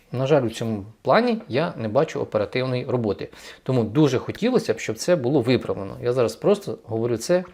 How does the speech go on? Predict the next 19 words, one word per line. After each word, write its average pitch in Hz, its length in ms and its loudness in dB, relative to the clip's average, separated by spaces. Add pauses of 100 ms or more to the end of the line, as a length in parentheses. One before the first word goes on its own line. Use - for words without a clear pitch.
(640)
зі 120 160 2
щирим 147 320 0
побажанням 104 600 -2
до 110 220 -2 (840)
саме 139 320 4 (100)
М 127 100 2
З 110 80 -2
С. - 340 -4 (600)
І 226 100 0
також 185 460 6
у 135 60 2
Волца 170 360 4
запитували 143 560 2
щодо 135 320 0
подальших 127 520 2
кроків 117 440 2
про 117 120 0
підтримку 123 500 -2
України. 226 540 0